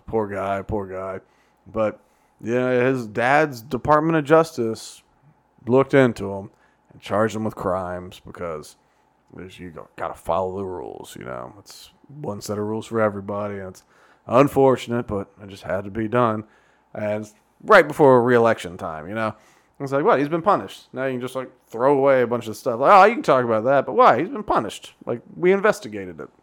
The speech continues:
because we are serious people that care about justice and the American way." Um, so the other thing, of course, that's been zapping up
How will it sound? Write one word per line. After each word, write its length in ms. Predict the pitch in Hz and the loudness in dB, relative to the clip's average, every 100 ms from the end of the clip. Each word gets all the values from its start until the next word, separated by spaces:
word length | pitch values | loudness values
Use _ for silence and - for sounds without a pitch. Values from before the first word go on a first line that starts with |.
| _ | _
because 240 | 107 92 | -12 -10
we 160 | 107 127 | -6 -6
are 120 | 104 | -8
serious 540 | - - 170 180 160 | -14 -2 2 2 0
people 460 | - 127 113 117 107 | -2 -4 -2 -4 -6
that 120 | - | -10
care 360 | - 107 113 - _ _ _ _ - | -8 -6 -8 -12 _ _ _ _ -20
about 300 | 143 - _ _ | -20 -20 _ _
justice 600 | - 123 - 156 - _ | -18 -16 -20 -20 -20 _
and 100 | - | -20
the 60 | - | -20
American 420 | 71 80 127 117 | -16 -16 -14 -16
way." 100 | 92 - _ _ _ _ _ _ _ _ _ - - _ _ _ _ _ | -18 -20 _ _ _ _ _ _ _ _ _ -20 -20 _ _ _ _ _
Um, 600 | 113 113 117 113 107 101 _ _ _ _ | -8 -6 -4 -6 -10 -18 _ _ _ _
so 140 | 123 | 2
the 100 | 131 | 6
other 160 | 160 127 | 6 4
thing, 220 | 123 110 | -2 -6
of 80 | 101 | -8
course, 240 | 110 107 | -8 -8
that's 140 | 101 | -12
been 340 | - 107 104 101 82 73 | -14 -14 -12 -16 -18 -20
zapping 540 | 104 113 113 - 110 | -8 -4 -4 -4 -8
up 240 | 110 107 | -8 -10